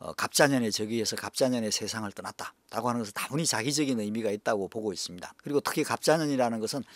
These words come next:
한 해가 새로, 어, 육십 갑자가 새로 시작되는 해인 만큼 어떤 그 새로 시작한다는 의미, 이런 것도 상당히 자기적인 냄새를 풍기게 한, 있다라고 하는 그 의심받게 하는 원인의 하나입니다.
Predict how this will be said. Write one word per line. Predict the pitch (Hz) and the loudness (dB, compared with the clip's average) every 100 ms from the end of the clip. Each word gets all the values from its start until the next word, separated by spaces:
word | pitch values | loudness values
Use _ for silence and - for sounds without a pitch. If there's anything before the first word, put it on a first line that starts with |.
| - | -16
한 | - 185 | -2 0
해가 | 175 127 | 2 2
새로, | - 143 143 117 | 2 4 4 2
어, | 104 98 95 | -4 -6 -6
육십 | 131 135 - | -4 -2 0
갑자가 | 135 - 131 107 | 0 2 0 0
새로 | - 147 | 0 -2
시작되는 | - - 160 - 135 113 | -2 0 0 2 0 0
해인 | 107 113 107 | -2 -2 -2
만큼 | 104 107 87 82 127 - - - - | -4 -4 -8 -10 -14 -14 -14 -14 -12
어떤 | - 120 | -2 0
그 | 110 107 | 2 2
새로 | - - 143 | 0 -2 2
시작한다는 | - 165 175 165 143 123 110 | 4 6 6 6 4 2 0
의미, | 87 101 101 - - - - - | -4 -6 -6 -10 -20 -18 -18 -4
이런 | 160 175 | 4 6
것도 | 170 - 87 87 135 | 6 6 2 2 -10
상당히 | - 113 | -6 -4
자기적인 | 104 107 131 127 117 | -2 0 0 2 0
냄새를 | 101 98 98 107 | 0 -2 -2 -2
풍기게 | 95 - 123 110 | -4 -4 -2 0
한, | 98 104 - - | -2 -4 -14 -10
있다라고 | 101 107 | 0 2
하는 | 101 107 92 - - - | 2 -2 -6 -14 -20 -8
그 | 98 | 0
의심받게 | - 120 131 143 | 2 6 6 6
하는 | 117 110 | 2 2
원인의 | 92 98 131 127 | -2 -4 -2 -4
하나입니다. | 92 98 92 - | -6 -10 -10 -12